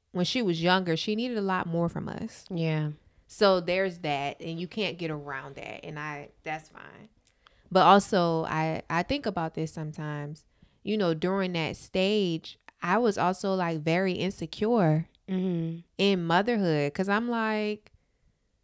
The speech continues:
Speaker 1: one, it's, it felt kinda weird because I'm like, people looking at me like, "Well, who the hell are you?" <laughs>
Speaker 2: <laughs>
Speaker 1: Who that is? <laughs> So, you know, I've had to, like, work through some, like, insecurity stuff with that.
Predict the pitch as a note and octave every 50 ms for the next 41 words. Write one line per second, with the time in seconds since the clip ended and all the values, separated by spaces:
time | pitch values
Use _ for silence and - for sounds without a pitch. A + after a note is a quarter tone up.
0 | _ _ _ _ _ _ _ _ _ _ _ _ _ _ _ _ _ _ E3 D#3+
1 | D#3 D#3+ F3+ G3+ A3+ A#3+ A#3 G#3+ F#3+ - - F3+ G3+ G3+ - - - - - F3+
2 | F#3+ F#3+ - - G#3+ G#3+ F#3+ G#3+ - G#3+ F#3+ E3 D3+ D3 C#3+ D3 E3 F#3+ A#3+ A#3+
3 | G#3+ F#3+ F#3 F#3 F3 - - F#3+ - - G3+ F#3 F3+ F#3+ F3+ F#3 F#3+ F#3 F3 E3
4 | D#3+ D#3+ D#3+ D#3 - - A3 A3+ - G3+ F3 F3 F3+ F#3+ - F#3 E3 E3 D#3+ E3
5 | F3+ G3+ A3+ A3 F#3+ E3+ E3 E3 E3 E3+ - A#3 B3+ A#3+ A3 A3 A3+ A3 A3 G3
6 | F3+ F3+ F3+ A#3 C4 A3+ D4 - - G3+ G3+ D4 A#3+ C#4 A#3+ - B3 A#3 B3+ A3+
7 | C4 - - - B3 - - _ - - - - - - - - B3+ A#3+ - -
8 | D#4 D#4 D4+ C#4+ C4 C4 A3+ F#3 D#3+ D#3+ D#3 D#3 E3 F3+ A3+ A#3+ A#3 - B3 C4
9 | A3 B3+ - - - A#3 A#3 B3 G#3+ - - B3 - - A3+ A#3+ G3 F3 - -
10 | - - - - _ _ - _ _ _ _ _ _ - _ _ _ _ _ _
11 | - - - - - - - - - - - - B3+ A#3 A3 A3 G#3+ G#3+ G#3+ G3+
12 | B2+ - A#3+ C#4+ C4 A#3 G3+ F3 - F3+ G3+ G#3+ A#3 G#3+ G3 - - F#3 E3+ C#3+
13 | C#3+ C#3+ - D#3 D#3 D#3+ E3+ E3+ - _ - E3 D#3+ D#3 D#3 D#3 - E3 D3+ D3
14 | D3 C#3+ C#3+ C#3 - - E3 D#3+ - E3+ - - - E3 D#3+ D#3 D#3+ D#3 - -
15 | D#3 D3+ - D3+ - - C#3 C#3 C#3 C#3 C#3+ -